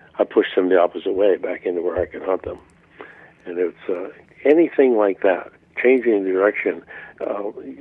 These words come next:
the logbook should include even where to park, the landowner's name, uh,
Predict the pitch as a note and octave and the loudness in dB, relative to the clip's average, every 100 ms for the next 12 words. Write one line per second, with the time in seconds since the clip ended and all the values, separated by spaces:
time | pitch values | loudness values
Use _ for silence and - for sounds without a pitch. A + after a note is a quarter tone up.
0 | D3 _ _ A#2+ A#2 D3 A2+ A2 - A#2+ | -20 _ _ 2 6 4 4 0 0 -2
1 | G2+ F2+ - A#2 A2 A#2+ A2 F#2+ E2+ A2 | -2 -2 2 4 4 2 0 -2 2 4
2 | B2+ G2+ - G#2+ F#2 - F#2 F#2 A2 A#2+ | 4 2 2 2 0 -8 -8 0 2 4
3 | G#2+ G2+ F#2+ F#2+ G2+ G#2 G#2 F2+ F#2 - | 2 -2 -4 -2 0 2 2 -2 -14 -20
4 | - - - - F2+ | -20 -20 -18 -14 -12